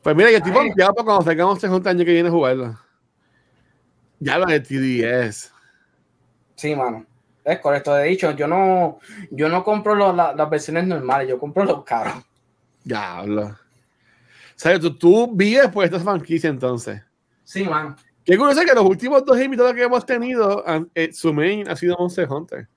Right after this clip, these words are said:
Speaker 1: Como que, y, y yo nunca he jugado uno, pero ya, ya mencioné que el próximo lo voy a jugar.
Speaker 2: ¿Y cuál me queda? Ah.
Speaker 1: Mira, me enseña uno más, está buscando ahí uno más. Ya, esa cajota.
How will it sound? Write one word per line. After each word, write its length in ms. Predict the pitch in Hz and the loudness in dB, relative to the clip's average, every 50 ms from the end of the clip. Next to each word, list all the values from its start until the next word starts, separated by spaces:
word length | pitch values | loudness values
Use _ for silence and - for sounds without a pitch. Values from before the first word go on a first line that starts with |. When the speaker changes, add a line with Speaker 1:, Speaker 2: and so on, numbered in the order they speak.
| _ _ _ _ _ - - _ _ _ _ _ | _ _ _ _ _ -20 -20 _ _ _ _ _
Speaker 1:
Como 300 | - 135 135 135 135 123 | -4 -4 -2 -2 -2 -4
que, 400 | 135 131 131 131 131 127 123 - | -4 -2 -2 0 -2 -2 -4 -4
y, 380 | 147 143 147 160 170 185 185 175 | -4 -2 0 0 0 0 -2 0
y 80 | 156 | 2
yo 100 | 160 170 | 4 2
nunca 220 | 185 220 240 254 247 | 2 2 0 0 0
he 20 | |
jugado 340 | 240 233 226 233 226 220 196 | 0 2 2 2 2 4 4
uno, 240 | 196 220 226 214 175 | 4 4 2 2 0
pero 140 | 165 147 | 0 0
ya, 280 | 135 131 135 131 135 135 131 - - | 0 0 0 -2 -2 -4 -8 -10 -6
ya 100 | 127 131 | -4 -4
mencioné 420 | 135 147 147 - 185 180 196 214 | -2 -2 -2 -2 -2 -2 -2 -2
que 80 | 208 202 | -4 -6
el 80 | 165 | -6
próximo 320 | - 175 - - 226 208 185 | -6 -8 -8 -6 -4 -2 -2
lo 60 | 160 | -2
voy 100 | 135 127 | 0 0
a 100 | 127 127 | 0 -2
jugar. 220 | 131 127 113 - - - - _ _ _ _ - - - - - _ _ - - - - _ _ _ _ _ _ _ _ _ _ - - _ _ _ _ _ _ _ _ _ _ _ _ _ _ _ _ _ _ | -2 -6 -8 -8 -10 -18 -20 _ _ _ _ -20 -20 -20 -20 -20 _ _ -16 -16 -16 -16 _ _ _ _ _ _ _ _ _ _ -20 -20 _ _ _ _ _ _ _ _ _ _ _ _ _ _ _ _ _ _
Speaker 2:
¿Y 200 | - 127 127 123 123 | -16 -14 -12 -12 -12
cuál 240 | - 123 139 143 143 | -12 -12 -12 -10 -10
me 120 | 139 135 | -10 -10
queda? 380 | - 123 127 127 123 123 123 - - - - _ _ _ _ _ _ _ _ - | -10 -8 -8 -8 -8 -8 -10 -14 -18 -20 -20 _ _ _ _ _ _ _ _ -18
Ah. 120 | - - - | -16 -10 -6
Speaker 1:
Mira, 120 | 139 120 | -4 -2
me 60 | 113 | -2
enseña 340 | 110 113 110 143 156 156 156 - | -2 -2 -2 0 0 0 0 2
uno 240 | 170 165 165 160 | 2 2 2 2
más, 100 | 139 117 | 0 -2
está 120 | 113 - 123 | -4 -2 -2
buscando 380 | 135 135 135 151 147 147 143 | -2 -2 -2 -4 -4 -2 -2
ahí 140 | 139 139 139 | -2 -2 -2
uno 220 | 135 135 135 123 113 | -2 -2 -2 -4 -4
más. 220 | 107 98 110 - _ _ _ _ _ _ _ _ _ _ _ _ _ _ _ _ _ _ _ _ _ - - - _ _ - - - _ _ _ _ - - _ - 185 185 - _ _ _ _ _ _ _ - | -6 -8 -10 -14 _ _ _ _ _ _ _ _ _ _ _ _ _ _ _ _ _ _ _ _ _ -20 -20 -20 _ _ -16 -16 -16 _ _ _ _ -20 -10 _ -4 -4 -4 -4 _ _ _ _ _ _ _ -10
Ya, 100 | - 110 | -8 -8
esa 160 | - - 117 113 | -6 -6 -6 -6
cajota. 460 | 120 113 113 113 117 117 107 95 | -4 -4 -4 -2 -2 -4 -4 -8